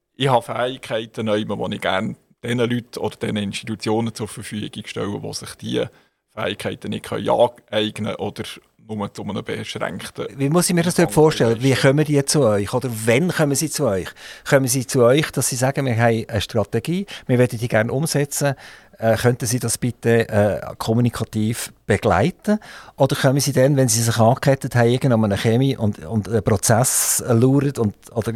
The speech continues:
Speaker 2: Sie bei einer Bank go Ping-Pong spielen oder go Tennis spielen, in die Schalterhallen rein und jetzt haben Sie eine riesen Lampe und jetzt müssen Sie kommunizieren.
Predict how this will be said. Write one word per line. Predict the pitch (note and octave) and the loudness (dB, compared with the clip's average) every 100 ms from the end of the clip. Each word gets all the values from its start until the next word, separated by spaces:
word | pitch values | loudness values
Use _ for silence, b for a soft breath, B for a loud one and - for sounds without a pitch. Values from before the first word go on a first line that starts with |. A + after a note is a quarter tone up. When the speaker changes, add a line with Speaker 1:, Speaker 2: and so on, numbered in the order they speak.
| A2+ | -4
Speaker 2:
Sie | A2+ B2 A2 G2+ A2 A2+ A2+ | 0 2 2 2 0 0 -2
bei | A#2 | 0
einer | G#2 G2 | 2 4
Bank | G2+ A#2+ - - | 4 4 0 0
go | - | 0
Ping-Pong | - B2+ - C3 | 2 0 0 -2
spielen | - C3 A#2 A2+ | 0 0 2 2
oder | G2+ | 0
go | - | -2
Tennis | A#2 A#2 C#3 | 0 2 2
spielen, | - B2+ B2 B2 B B B B | 2 2 4 2 B B B B
in | A#2 | -2
die | A2+ | 2
Schalterhallen | B2+ G#2+ C#3 A#2 A2+ B2 | 4 4 2 4 4 4
rein | A#2+ B2+ | 2 4
und | G#2+ | 4
jetzt | A2+ - | 2 4
haben | G2+ | 2
Sie | - | 4
eine | G#2 | 4
riesen | A#2 B2+ G#2 | 4 4 4
Lampe | F2+ C#3 - C3+ B B B | 4 2 0 -4 B B B
und | - G#2+ | -2 0
jetzt | A#2+ - | 0 0
müssen | A2 G2+ | 0 0
Sie | G2 A2 | -2 -4
kommunizieren. | - G2+ G2 - A2 | -2 -2 0 4 4